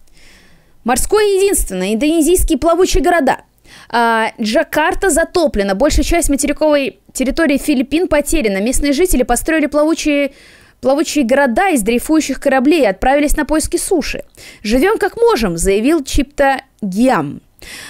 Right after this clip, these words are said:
один из первых, одна из первых жительниц подобных плавучих городов, отвечая на вопрос наших корреспондентов об условиях жизни. «Это посели-, эти поселения передвигаются по течению и быстро растут, что вызывает опасения со стороны береговых,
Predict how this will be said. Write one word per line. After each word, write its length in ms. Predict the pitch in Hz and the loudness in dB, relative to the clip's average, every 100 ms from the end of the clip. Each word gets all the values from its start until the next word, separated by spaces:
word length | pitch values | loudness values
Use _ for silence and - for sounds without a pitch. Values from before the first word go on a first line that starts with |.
| - | -6
один 280 | - 202 294 | -2 2 2
из 100 | - | 2
первых, 380 | 339 349 359 339 | 0 2 0 0
одна 240 | 233 233 277 | 0 0 0
из 80 | |
первых 300 | - 339 330 | 0 0 0
жительниц 460 | 240 302 349 311 269 | 0 0 2 0 0
подобных 480 | 254 220 269 269 - | -2 0 0 0 -2
плавучих 420 | 247 233 247 262 | 0 0 0 -2
городов, 400 | 233 233 196 185 | 0 0 0 -2
отвечая 500 | - 226 - 285 269 | -4 -4 0 2 2
на 340 | 233 233 226 - - | 0 0 -2 -6 -4
вопрос 520 | 214 214 233 330 - | -4 0 0 2 0
наших 340 | 247 254 285 | 0 0 -2
корреспондентов 840 | 196 269 - 269 247 440 440 - - _ - - - _ | -2 -2 -2 0 0 -2 -2 -6 -12 _ -20 -20 -20 _
об 180 | - 214 | -2 0
условиях 420 | 247 294 302 330 | 0 0 0 0
жизни. 560 | 240 269 269 156 139 - - - - | 0 2 2 0 -8 -12 -20 -20 -6
«Это 200 | 370 392 | -2 0
посели-, 440 | 370 - 349 349 - | 0 2 0 -2 -4
эти 200 | 320 320 | -4 -2
поселения 420 | 330 359 392 285 | -2 0 0 -2
передвигаются 760 | 277 247 277 359 339 - - | -2 -2 0 2 0 0 -4
по 120 | - 285 | -4 -4
течению 560 | 311 - - 392 240 | -4 -4 -2 0 0
и 40 | 214 | 0
быстро 320 | 320 - 330 | 0 0 -2
растут, 460 | 330 403 427 233 | 0 0 -2 -4
что 160 | - 240 | -4 -4
вызывает 400 | 233 277 294 294 | -2 0 0 -2
опасения 480 | 285 302 - 370 254 | -2 -2 -2 0 0
со 120 | 220 | -2
стороны 400 | - 226 233 277 | -2 -4 -2 -2
береговых, 580 | 254 285 277 277 294 | -2 0 0 2 0